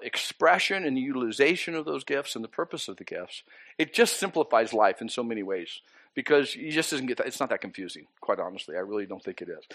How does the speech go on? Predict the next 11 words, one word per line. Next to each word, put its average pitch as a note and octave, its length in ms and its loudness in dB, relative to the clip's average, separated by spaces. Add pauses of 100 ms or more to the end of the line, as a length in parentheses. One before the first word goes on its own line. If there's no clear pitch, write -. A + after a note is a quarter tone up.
(200)
So C#3+ 240 10
remember, C#3+ 580 6
it's - 200 -8
not D3 180 6
a - 40 -14
competition. D#3+ 680 2 (500)
He C#3 140 0
distributes B2+ 580 -4
as A2 220 0
he A#2+ 120 -4
wills. A#2 540 2